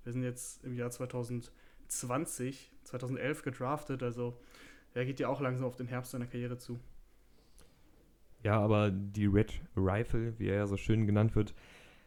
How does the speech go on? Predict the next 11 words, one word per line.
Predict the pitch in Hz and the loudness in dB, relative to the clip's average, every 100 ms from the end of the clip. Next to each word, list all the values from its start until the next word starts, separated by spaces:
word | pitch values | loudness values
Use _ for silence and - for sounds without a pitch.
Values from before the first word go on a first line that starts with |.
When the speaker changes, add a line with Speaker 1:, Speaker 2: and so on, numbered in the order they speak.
| - _ - | -20 _ -8
Speaker 2:
letztes | - 107 - 117 - | 2 2 4 0 6
Jahr | 107 107 110 - - | 8 8 6 2 -18
war | - 98 | -4 0
das | 101 104 | 2 0
auf | 98 - | -2 -2
jeden | 104 | 2
Fall | 104 95 | 4 6
nicht | 101 - | 4 4
sein | 92 90 | 2 2
Jahr. | 85 87 87 - - | 2 2 0 -2 -4
Also | 92 90 92 90 87 | -2 2 4 2 0